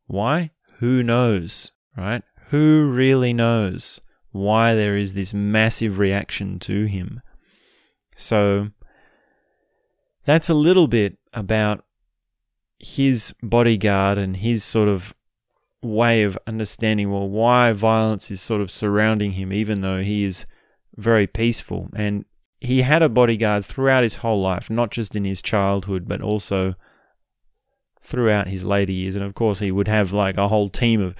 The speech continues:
a whole team of security <laughs> by the time he was blown up into the big phenomenon that he was. And there is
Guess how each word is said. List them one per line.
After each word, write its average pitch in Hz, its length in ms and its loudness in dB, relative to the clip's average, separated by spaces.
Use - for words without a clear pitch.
a 117 100 -8
whole 139 200 4
team 139 380 -2
of 110 160 -6
security 107 800 -2
<laughs> - 720 -14
by 107 160 2
the 107 120 2
time 110 320 0
he 107 140 2
was 95 420 -2
blown 107 380 2
up 104 180 0
into 104 200 -2
the 98 120 -2
big 104 200 -2
phenomenon 98 580 -2
that 92 140 -4
he 92 100 -4
was. 98 600 -4
And 107 480 0
there 127 520 2
is 165 580 2